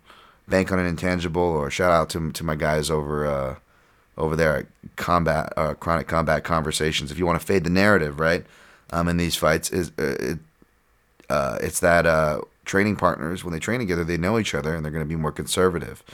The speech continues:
More is on the line. It's a co-main event. A lot of times, uh, w-, with the guys that I knew the best, it will be toughest. I would have the hardest matches because we knew each other's moves, we knew each other's strength, whether it was on the ground or on the feet,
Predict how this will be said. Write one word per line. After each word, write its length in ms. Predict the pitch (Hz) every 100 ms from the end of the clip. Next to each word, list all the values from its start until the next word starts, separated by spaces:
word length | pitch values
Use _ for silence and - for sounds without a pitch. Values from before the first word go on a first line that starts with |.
| - - _
More 180 | 92 95
is 80 | 90
on 80 | 85
the 80 |
line. 340 | 85 87 87 73
It's 100 | -
a 40 |
co-main 380 | - 92 87 87
event. 400 | 80 87 85 - - - - - -
A 40 | 95
lot 100 | 95
of 80 |
times, 460 | 95 95 92 87 - _ -
uh, 220 | - 55 -
w-, 300 | 52 76 80 - - -
with 200 | - 92
the 60 | 90
guys 260 | 92 92
that 80 | 85
I 100 | 87
knew 140 | 92
the 80 | 82
best, 520 | 71 95 98 - - -
it 80 | 78
will 100 | 53
be 140 | 58 78
toughest. 480 | - 117 87 - -
I 60 |
would 60 | 92
have 80 | 82
the 60 | 87
hardest 280 | 95 85
matches 360 | 90 95 101 71
because 260 | 73 80 76
we 80 |
knew 200 | 80 80
each 140 | 80 82
other's 200 | 76 71
moves, 320 | 87 95 90
we 60 | 85
knew 100 | 69
each 120 | 69
other's 200 | 65 -
strength, 320 | - 85 78
whether 140 | 65
it 40 | 60
was 100 | 71
on 80 | 67
the 80 |
ground 300 | 67 85 80
or 60 | 73
on 100 | 64
the 60 | -
feet, 360 | 104 110 107